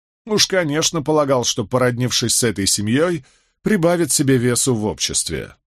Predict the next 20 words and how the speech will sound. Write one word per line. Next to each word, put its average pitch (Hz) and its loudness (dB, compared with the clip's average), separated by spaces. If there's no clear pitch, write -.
Но 127 2
звезда 139 2
Анны 160 0
Болейн 131 0
закатилась 120 0
слишком 98 -4
быстро». 65 -8
Прежде 107 -2
чем 98 0
я 95 -2
успел 90 -2
ответить, 127 -4
нас 170 2
окружила 131 0
толпа 131 -4
оборванных 120 -2
детишек, 120 -4
неведомо 113 -2
откуда 104 -2
взявшихся. - -6